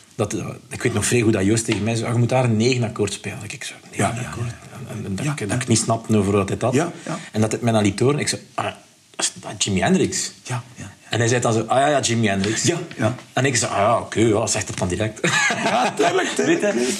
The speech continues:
Speaker 2: tuurlijk.
Speaker 1: Maar dat is de, ja, ja, ja.
Speaker 2: Ja, ja. Maar dat is, de, die twee moeten samen aan, denk ik.
Speaker 1: Ja.
Speaker 2: Zo'n goeie, Jo Mayu is zo'n cursus, ik kan hem hier liggen, hè. Ehm, verdorie, ik kan de twee delen.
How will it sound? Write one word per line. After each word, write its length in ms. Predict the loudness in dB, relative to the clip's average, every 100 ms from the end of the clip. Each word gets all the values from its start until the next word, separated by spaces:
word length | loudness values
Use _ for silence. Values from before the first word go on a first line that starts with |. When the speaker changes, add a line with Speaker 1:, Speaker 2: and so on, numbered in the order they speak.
| -2
Speaker 2:
tuurlijk. 260 | -4 0 2
Speaker 1:
Maar 80 |
dat 120 | 4 2
is 140 | 2
de, 60 | 4
ja, 200 | 4 4
ja, 140 | 4
ja. 60 | 4
Speaker 2:
Ja, 200 | 2 0
ja. 140 | -6 -8 -14 -20 -20 -20 -20 -20 -20 _ -8
Maar 100 | 0
dat 100 | 2
is, 100 | 2 4
de, 200 | 4 6
die 120 | 4
twee 160 | 4 2
moeten 280 | 2 0
samen 340 | 0 2 4 4
aan, 100 | 4
denk 200 | 4 0
ik. 220 | -4 -10 -18 -12 0
Speaker 1:
Ja. 120 | 2
Speaker 2:
Zo'n 400 | 6 6 6 4
goeie, 480 | 4 4 4 2 0 -6 -18 _ _
Jo 200 | 2 4
Mayu 240 | 6 6 4
is 100 | 2
zo'n 200 | 2 2
cursus, 540 | 2 2 2 0 -4 -8
ik 60 |
kan 140 | -4 -2
hem 100 | 2
hier 100 | 2
liggen, 220 | 0 -2
hè. 120 | -4 -8 -20 _ _ -20 -20 -20 _ -12
Ehm, 220 | -8 -4 -2 -4 -6 -14 -16 -18
verdorie, 520 | -14 -14 -6 -4 -4 -10 -18 -16
ik 80 | -12 -4
kan 120 | -2
de 100 | -2
twee 200 | 0 2
delen. 400 | 2 2 -2